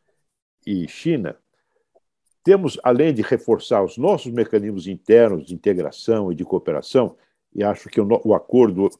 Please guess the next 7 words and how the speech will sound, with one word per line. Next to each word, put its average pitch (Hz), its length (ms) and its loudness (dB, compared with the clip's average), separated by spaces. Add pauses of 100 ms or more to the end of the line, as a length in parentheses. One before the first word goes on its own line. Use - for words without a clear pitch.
(360)
entre 107 240 -4
o 104 40 -2
Brasil 95 420 2
e 98 40 -2
Chile, 101 380 -2
recentemente 107 760 -4
firmado, 90 600 -4